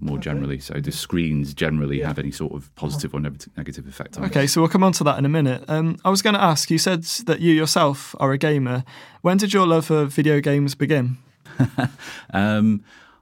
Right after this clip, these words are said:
Speaker 1: I don't think I can pinpoint a specific time. Um, I've already, I've always had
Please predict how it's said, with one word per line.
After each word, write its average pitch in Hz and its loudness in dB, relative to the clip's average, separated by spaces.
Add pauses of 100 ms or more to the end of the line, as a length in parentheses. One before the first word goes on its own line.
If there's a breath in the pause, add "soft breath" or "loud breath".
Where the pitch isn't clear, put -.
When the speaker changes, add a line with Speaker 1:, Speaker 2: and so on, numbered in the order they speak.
Speaker 1:
I 113 0
don't 139 4
think 123 -2
I 120 -6
can 120 0
pinpoint 110 0
a 90 -10
specific - -8
time. 85 -2 (260)
Um, 80 -6
I've 90 -8
already, 117 -2
I've 95 -6
always 120 0
had 85 -6